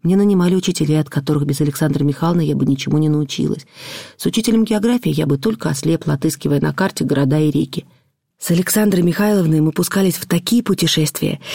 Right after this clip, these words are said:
перебывали в таких странах, видели столько диковин, пережили столько восторженных,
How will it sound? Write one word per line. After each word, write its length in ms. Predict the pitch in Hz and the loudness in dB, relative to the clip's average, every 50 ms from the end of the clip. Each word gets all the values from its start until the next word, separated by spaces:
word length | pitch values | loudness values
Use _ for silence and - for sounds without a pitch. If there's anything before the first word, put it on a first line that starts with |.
| - - | -10 -2
перебывали 520 | - 190 190 214 190 214 190 220 220 214 202 | 2 2 4 4 4 4 2 2 2 2 0
в 80 | 180 | -2
таких 360 | - - 202 196 - 262 - - | -2 -4 -4 0 0 -2 -2 -2
странах, 460 | - - 208 196 185 170 156 151 - | -2 -2 0 0 2 2 0 0 0
видели 420 | 156 151 190 208 180 190 196 175 | 2 2 2 2 2 2 0 0
столько 540 | 160 - - - - 247 262 240 - - 220 | 0 -2 -6 -4 0 0 0 0 0 0 -2
диковин, 560 | 165 175 196 - - 185 185 165 156 156 151 | 0 0 -2 0 0 0 2 2 2 0 0
пережили 500 | 139 - 185 196 196 202 175 202 208 208 | 0 0 2 2 2 2 2 2 2 2
столько 540 | 196 - - - _ 254 254 233 226 - 180 | 0 -2 -4 -4 _ 0 0 0 0 0 0
восторженных, 760 | 165 180 185 - - - 240 240 233 208 165 165 165 165 - | 2 2 0 -2 -2 0 0 2 2 2 0 0 0 0 -2